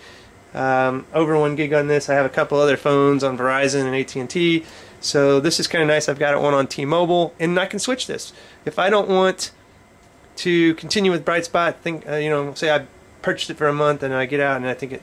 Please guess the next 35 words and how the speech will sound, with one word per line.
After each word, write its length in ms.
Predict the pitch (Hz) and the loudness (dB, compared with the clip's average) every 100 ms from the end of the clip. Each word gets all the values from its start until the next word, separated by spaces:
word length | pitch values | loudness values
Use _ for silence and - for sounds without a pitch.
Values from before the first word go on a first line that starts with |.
| - | -10
it 240 | 135 123 | -12 -10
just 220 | - 123 - | -10 -6 -2
sucks 420 | 127 - - - | -2 -2 -6 -8
and, 400 | 131 131 127 123 | -6 -4 -2 0
um, 380 | 120 120 117 123 | 0 0 -2 0
no 280 | 143 139 | 2 2
good 320 | 135 143 135 - | 2 2 0 0
coverage 480 | 135 123 127 120 | -4 0 -2 -2
for 120 | - - | -4 -4
T-Mobile. 480 | 135 131 117 113 - - - - - | -2 -2 -2 -4 -8 -20 -20 -20 -6
Uh, 180 | 160 160 - | 0 0 0
I 80 | |
could 120 | 196 196 | -4 0
switch 260 | 226 - | 0 0
this 200 | 220 202 | 0 0
to 260 | - 214 196 | -2 -2 -2
Straight 280 | - 208 202 | 0 -2 0
Talk, 280 | 143 120 156 | -2 0 0
which 240 | 151 - | 0 0
is 100 | 147 | 0
on 140 | 147 143 | 0 2
A 120 | 143 | 0
T 120 | 151 | -2
and 100 | 151 | -4
T, 260 | 226 175 135 | -2 -2 0
or 460 | 160 202 202 190 180 | 2 4 6 6 4
I 80 | 165 | 0
could 140 | 160 | -2
find 260 | 160 165 165 | -2 0 2
whatever 200 | 156 147 | 0 -2
Sprint 360 | - - 196 | -6 -2 -4
plan 240 | - 156 147 | -2 -4 -2
is 100 | 139 | -2
out 180 | 135 135 | -2 0
there 280 | 131 135 | -2 -2